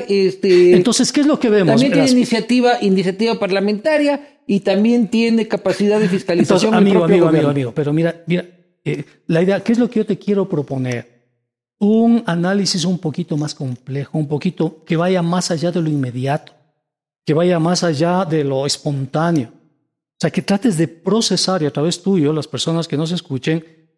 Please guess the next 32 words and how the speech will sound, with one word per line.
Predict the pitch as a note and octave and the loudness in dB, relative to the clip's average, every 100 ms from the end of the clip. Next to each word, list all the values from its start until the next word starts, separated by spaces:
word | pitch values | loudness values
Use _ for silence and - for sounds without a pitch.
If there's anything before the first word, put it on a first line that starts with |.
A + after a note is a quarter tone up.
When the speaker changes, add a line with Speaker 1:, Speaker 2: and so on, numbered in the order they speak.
| D#3+ | -4
Speaker 2:
las | D3 | 0
líneas | D#3+ G#3 F3+ D3+ | 2 2 2 0
más | F3 - | -2 -2
finas. | - G3+ G3 C3+ - | -2 0 2 0 -4
Para | E3+ E3+ | -2 0
eso | A3 F#3+ | 0 0
es | F3+ | 0
el | D#3 | 0
análisis, | D3+ F3 B2+ C3+ | 0 -2 -4 -2
para | - | 0
Speaker 1:
Sí, | F#3+ | 2
Speaker 2:
eso | |
es | |
la | E3+ | 0
academia | D3 D#3 | 0 0
y | F3+ | 2
Speaker 1:
pero | G3 | 2
por | C3+ G3+ | 2 2
Speaker 2:
demás. | B3 | 2
Speaker 1:
eso | D#4+ | 0
mismo | B3+ B3+ B3+ | 2 2 2
es | B3 | 2
lo | - | 0
que | G#3+ | 0
yo | |
le | G#3+ | -2
estoy | - A#3 | -2 -2
diciendo. | A3 - D#4+ D#3+ | -2 -2 -2 0
Speaker 2:
Entonces | E3+ - F3+ F#3+ F3+ | -2 0 0 0 2
Speaker 1:
Usted | F3 F3 B3+ | 0 2 2
dice | C4 B3 C4+ | 2 0 -2
que | C4+ A#3 C4+ - _ _ _ | -2 -2 -2 -8 _ _ _